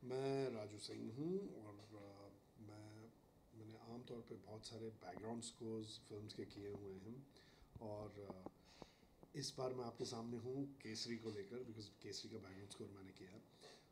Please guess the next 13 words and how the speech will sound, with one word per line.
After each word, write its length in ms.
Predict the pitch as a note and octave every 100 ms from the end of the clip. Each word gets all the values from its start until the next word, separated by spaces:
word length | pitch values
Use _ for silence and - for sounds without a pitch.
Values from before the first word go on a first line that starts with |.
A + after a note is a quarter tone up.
| -
और, 280 | C#3 C#3 C#3+
अ, 440 | C#3 C#3 C#3 C3+ C3+ - - - - - - - - - - -
केसरी 720 | E3+ F3+ F#3 - G3+ G#3+ G3+ - E3
एक 180 | D#3+ - - - - - - - - - -
वॉर 220 | G#2+ B2 C3+
फिल्म 300 | C3 A#2+ A#2
के 100 | A#2 G#2+ - - - - - - - - -
नाम 160 | A2 A2+
पे 100 | A2
है 300 | A#2+ A#2+ B2
और, 480 | - G#2+ G#2+ G#2 G2+
अ, 360 | F#2+ F#2+ F#2 F2+ F#2 - - - - - - - - - -
so 280 | C3+ B2+